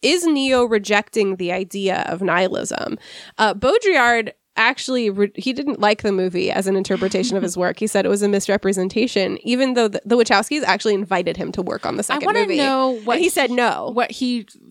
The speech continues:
Speaker 2: decided was a, like, I'm not saying he's wrong, but I just, I would be curious to see what he was like, "That's wrong."
Speaker 1: Well, I have, I have a potential answer for you.
Speaker 2: Okay.
Speaker 1: Um, so my question is, is Neo rejecting the idea of nihilism?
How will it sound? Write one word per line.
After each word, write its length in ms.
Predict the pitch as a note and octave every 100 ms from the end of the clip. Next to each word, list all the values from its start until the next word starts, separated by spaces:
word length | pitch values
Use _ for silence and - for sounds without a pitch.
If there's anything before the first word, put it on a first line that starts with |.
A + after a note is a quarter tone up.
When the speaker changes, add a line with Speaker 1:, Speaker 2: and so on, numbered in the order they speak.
| -
Speaker 2:
decided 440 | G#3+ A3 G#3+ G3+
was 200 | F#3+ F3+
a, 160 | F#3 - - - - -
like, 180 | G3 G#3+
I'm 60 |
not 220 | B3 A#3+
saying 180 | A#3 A#3
he's 160 | G#3+ F#3+
wrong, 240 | G#3 E3+
but 140 | F3 G#3+
I 60 |
just, 100 | A3+ -
I 100 | B3
would 160 | C4 A3
be 120 | A#3
curious 360 | - A#3+ A3
to 140 | A3 G#3
see 240 | - G#3
what 140 | F3 F#3
he 120 | F#3+
was 100 | F3+
like, 160 | E3 -
"That's 300 | F3 A2 -
wrong." 260 | D3 G#2+ A3
Speaker 1:
Well, 120 | C4+
I 80 | B3+
have, 260 | C#4 B3 A3+
I 100 | G#3+
have 380 | A#3+ B3+ A#3 F#3+ -
a 140 | F#3
potential 380 | B3 B3 A3+ G#3+
answer 280 | A3 A3+ -
for 160 | - G#3
you. 120 | A3
Speaker 2:
Okay. 240 | A#3 D#3+ E3+ - -
Speaker 1:
Um, 500 | B3+ C4+ B3+ B3 A3+ - _ -
so 320 | - D#4+ C4 -
my 180 | B3 C#4
question 400 | C#4+ G#4+ - D4+
is, 340 | G#3+ G3+ G#3 -
is 200 | A#3+ A#3
Neo 400 | C4+ D#4 F4 F4+
rejecting 680 | C4 B3+ A3 B3+ - A#3+ G#3+
the 120 | G#3
idea 400 | G3 F#3+ G3 F#3+
of 80 | F#3
nihilism? 840 | G3+ A#3+ D4+ G3+ - - - -